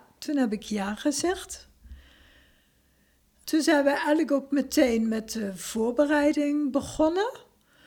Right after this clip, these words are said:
want de bedoeling was dat ik in januari al zou beginnen met het werk. Nou ja, daar gaat altijd heel veel aan vooraf, voordat je echt fysiek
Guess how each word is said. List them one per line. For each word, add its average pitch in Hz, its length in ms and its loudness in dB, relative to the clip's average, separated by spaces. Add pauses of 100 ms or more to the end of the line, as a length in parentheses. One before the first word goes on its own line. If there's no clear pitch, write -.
(200)
want 226 680 0 (680)
de 226 200 -2
bedoeling 240 480 4
was 202 440 0 (140)
dat 220 460 -4
ik 202 420 -6 (160)
in 208 120 0
januari 214 680 0
al - 240 -10
zou 202 280 -8
beginnen 208 560 -4 (320)
met 208 520 -4
het 185 200 -10
werk. 185 460 -4 (800)
Nou 233 180 2
ja, - 200 -6
daar 240 200 -2
gaat 285 300 2
altijd 240 380 0
heel 226 280 0
veel 208 480 -4
aan 185 380 -4
vooraf, 208 720 -8
voordat 208 540 -6
je 262 80 -4
echt - 360 -8
fysiek - 560 -4